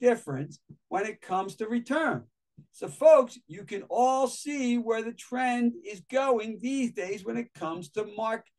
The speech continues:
uh, market returns, and that's downward. Now, let's look at the factors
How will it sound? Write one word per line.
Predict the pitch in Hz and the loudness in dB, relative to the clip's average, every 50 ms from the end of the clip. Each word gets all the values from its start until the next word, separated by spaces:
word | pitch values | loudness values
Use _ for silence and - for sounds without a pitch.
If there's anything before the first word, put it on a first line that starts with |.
| _ _ _ _ _ _ _ - | _ _ _ _ _ _ _ 4
uh, | 180 185 196 196 | 6 6 6 8
market | 202 269 330 339 311 - 285 - | 8 8 8 8 8 6 -2 -8
returns, | 147 160 156 143 160 165 165 170 196 233 240 233 - _ _ _ _ _ _ _ _ _ _ _ _ _ _ _ _ _ _ _ - - | -6 -6 -6 -4 -2 -2 -2 0 2 2 2 0 0 _ _ _ _ _ _ _ _ _ _ _ _ _ _ _ _ _ _ _ -4 -4
and | 170 196 | -2 0
that's | 226 247 269 277 247 - - - - _ _ _ _ 151 147 | 2 2 2 2 0 -2 -6 -16 -20 _ _ _ _ -12 -2
downward. | - 240 302 392 466 415 254 - - - - - _ _ _ - - - - _ _ _ _ _ _ _ - _ _ _ _ _ _ _ _ _ _ _ _ _ _ _ _ _ _ _ _ _ _ _ _ _ _ _ _ _ _ _ _ _ _ _ _ _ _ _ _ _ _ _ _ _ _ _ _ _ _ _ - | 2 2 2 2 0 -2 -4 -4 -4 -6 -10 -18 _ _ _ -18 -18 -18 -20 _ _ _ _ _ _ _ -20 _ _ _ _ _ _ _ _ _ _ _ _ _ _ _ _ _ _ _ _ _ _ _ _ _ _ _ _ _ _ _ _ _ _ _ _ _ _ _ _ _ _ _ _ _ _ _ _ _ _ _ 6
Now, | 294 311 254 165 - - _ _ _ _ _ _ _ _ _ _ _ - | 8 8 8 8 4 0 _ _ _ _ _ _ _ _ _ _ _ 6
let's | 254 381 453 - - - - | 8 8 8 6 4 -6 -6
look | 440 440 415 - | -4 -4 -2 -2
at | - | -2
the | - 240 | -4 -4
factors | - - 233 226 226 220 220 - 196 160 151 143 143 - | 0 4 6 8 8 6 4 2 -2 -4 -4 -4 -6 -8